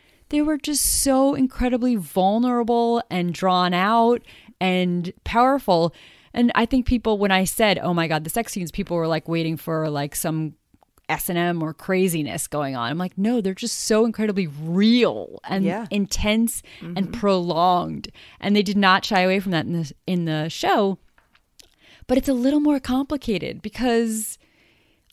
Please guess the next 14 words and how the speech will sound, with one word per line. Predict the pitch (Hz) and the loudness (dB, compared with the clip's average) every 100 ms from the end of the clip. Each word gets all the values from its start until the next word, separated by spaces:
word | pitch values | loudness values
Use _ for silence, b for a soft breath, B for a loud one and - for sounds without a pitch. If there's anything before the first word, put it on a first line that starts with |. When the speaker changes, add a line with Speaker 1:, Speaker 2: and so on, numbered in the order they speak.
| - | -8
Speaker 1:
logistically, | 214 226 226 196 202 - 269 - 196 | 2 4 4 4 4 2 -4 -2 -2
I | - | 2
mean, | 226 | 6
these | 247 269 | 6 4
two | - 277 | 2 0
people | 254 262 247 | 2 2 2
are | 220 | 2
not | 202 196 | 0 -2
having | 196 202 | -4 -4
sex, | 240 233 | -4 -4
they're | 185 - | -2 2
acting. | 208 - 196 - 208 | 2 2 -4 0 2
<laughs> | B B B B B B _ | B B B B B B _
Speaker 2:
Yeah. | 147 139 165 180 | -6 -4 -2 -4